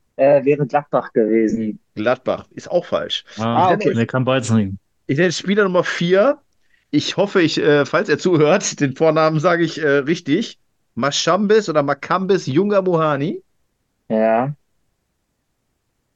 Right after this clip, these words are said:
Speaker 2: Okay. Und
Speaker 1: Ja.
Speaker 2: Spieler Nummer fünf.
Speaker 1: Da muss
Speaker 2: Teil
Speaker 1: das
Speaker 2: der
Speaker 1: Cottbus sein.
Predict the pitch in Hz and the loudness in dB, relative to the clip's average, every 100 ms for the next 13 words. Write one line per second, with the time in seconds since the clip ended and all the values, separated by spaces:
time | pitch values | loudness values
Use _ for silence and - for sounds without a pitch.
0 | _ _ - 104 - 120 165 233 180 - | _ _ -12 -8 -2 0 0 -2 -6 -14
1 | _ - 143 202 226 226 175 160 156 - | _ -2 -2 -2 -4 0 0 2 0 0
2 | 208 233 320 - - _ _ _ _ _ | 0 0 -2 -8 -20 _ _ _ _ _
3 | _ _ _ _ _ 110 117 147 135 139 | _ _ _ _ _ -2 2 2 0 -2
4 | 156 135 147 131 - - 104 107 | -2 -4 0 -2 -2 -4 -2 -2